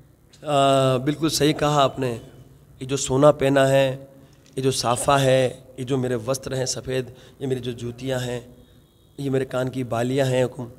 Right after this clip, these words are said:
उसके अलावा मेरी मूछें हैं, दाढ़ी हैं, सब ये आप इतिहास उठा के देखना, ये कल्चर है, मेरी संस्कृति है, इसमें कुछ भी नया नहीं है। ठीक है, नया है तो ये टैटू है जो मैंने बनवाए हैं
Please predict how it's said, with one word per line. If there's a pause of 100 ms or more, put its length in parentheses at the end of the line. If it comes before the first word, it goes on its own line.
(400)
उसके
अलावा
मेरी
मूछें
हैं,
दाढ़ी
हैं,
सब (140)
ये (220)
आप
इतिहास
उठा
के
देखना, (840)
ये
कल्चर
है, (220)
मेरी
संस्कृति
है,
इसमें
कुछ
भी
नया
नहीं
है। (540)
ठीक
है,
नया
है
तो
ये
टैटू
है (840)
जो
मैंने
बनवाए
हैं